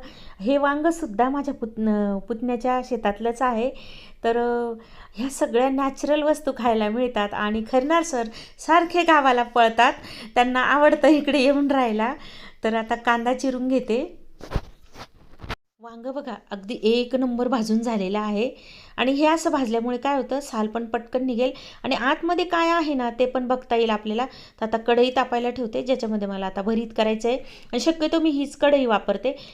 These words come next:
खालून काळी झालेली आहे. आणि कसं चुलीचं ना काळी भांडी होतात ना, मग एकच असं एक दोनच ठेवायचे, म्हणजे जास्त खराब पण होत नाही.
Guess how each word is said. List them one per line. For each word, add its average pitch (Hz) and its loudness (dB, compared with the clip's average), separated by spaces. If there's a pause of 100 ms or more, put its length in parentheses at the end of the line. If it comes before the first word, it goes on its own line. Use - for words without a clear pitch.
(120)
खालून 247 2
काळी 240 2
झालेली 233 2
आहे. 247 0 (320)
आणि 233 -2
कसं 311 0
चुलीचं 277 -2
ना 254 -4
काळी 226 4
भांडी 233 2
होतात 175 -6
ना, 208 -4
मग 220 -4
एकच 220 0
असं 233 -2
एक 196 -4
दोनच 214 0
ठेवायचे, 202 -2 (400)
म्हणजे 220 -2
जास्त 233 4
खराब 226 2
पण 233 -2
होत 247 -2
नाही. 220 -2